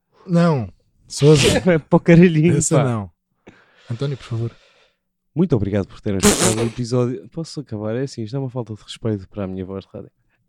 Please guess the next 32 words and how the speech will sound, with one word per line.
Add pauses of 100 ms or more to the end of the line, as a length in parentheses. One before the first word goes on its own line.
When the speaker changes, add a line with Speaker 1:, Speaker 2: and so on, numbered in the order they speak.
(160)
Speaker 2:
Ah,
muito
obrigado
por
terem
ouvido
o
episódio (280)
trinta
e
seis,
o
episódio
de
É
Paz
por
Mim
Não
do
Público,
episódio (360)
chamado
até (180)
Dom
Afonso
segundo, (720)
o
Espátula. (1080)
O
Espátula. (260)
Speaker 1:
<laughs>